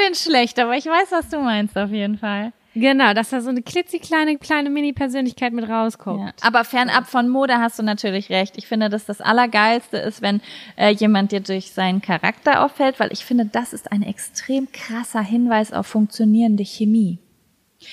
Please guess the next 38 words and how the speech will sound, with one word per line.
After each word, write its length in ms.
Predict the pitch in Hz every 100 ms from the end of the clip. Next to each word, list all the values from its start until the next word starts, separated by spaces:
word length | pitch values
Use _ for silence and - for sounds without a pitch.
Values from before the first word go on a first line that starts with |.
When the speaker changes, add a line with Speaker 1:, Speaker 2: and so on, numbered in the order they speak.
| -
Speaker 2:
Mhm. 100 | 220
Speaker 1:
Weil 120 | 214
du, 180 | 220 - - _ - 214
du 120 | 226
merkst, 380 | 247 269 - -
so 100 | 233
nichts 320 | 311 - -
davon 300 | 254 - 226
äußerlich 440 | 233 240 226 233
hat 160 | 233 -
mich 160 | 214 -
getrübt, 420 | 208 - 254 -
aber 200 | 214 -
alles 340 | 220 302 320 262
wird 220 | 262 - _ _
attraktiv 680 | - 233 233 214 - 302 330 -
aufgrund 560 | 220 - 214 226 240 -
von 300 | 226 214 -
an-, 280 | 208 233 220
von 280 | - 220 208
Dingen, 360 | 233 240 226 214
die 100 | 214
man 160 | 208
eigentlich 400 | - 226 240 220
nicht 300 | 233 254 -
sehen 340 | - 180 185 190
kann. 300 | 190 202 320 - - -
Und 280 | 202 208 -
jetzt 220 | 208 -
betrachte 360 | 208 - 226 -
ich 100 | -
Dinge 220 | 202 196
anders. 300 | 202 196 175
Und 80 | 190
ich 80 | -
finde, 180 | 196 196
es 100 | -
ist 320 | 196 -